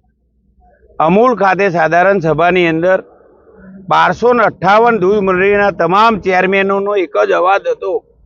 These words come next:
કે અમૂલની અંદર પશુપાલન કરતા હોય, એમનો દીકરો હોય કે દીકરી, ભણ-, ભણેલા ગણેલા લાયકાત પ્રમાણે એમને નોકરી મળે, એમની અમારી માગણી હતી.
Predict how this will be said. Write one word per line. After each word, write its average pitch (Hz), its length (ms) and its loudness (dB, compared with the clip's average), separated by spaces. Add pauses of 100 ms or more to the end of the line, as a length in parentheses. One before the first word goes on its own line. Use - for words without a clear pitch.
(840)
કે 226 140 4
અમૂલની 254 500 2
અંદર 233 360 0 (1120)
પશુપાલન 262 760 2 (360)
કરતા 202 380 0
હોય, 208 440 2 (160)
એમનો 202 300 0
દીકરો 202 380 -2
હોય 226 240 2
કે 226 160 -2
દીકરી, 196 460 -2 (520)
ભણ-, 180 440 0
ભણેલા 254 420 2
ગણેલા 240 400 2
લાયકાત 214 600 2
પ્રમાણે 233 400 0
એમને 220 200 0
નોકરી 202 420 0
મળે, 226 260 2
એમની 214 240 0
અમારી 196 360 0
માગણી 156 380 -4
હતી. - 280 -20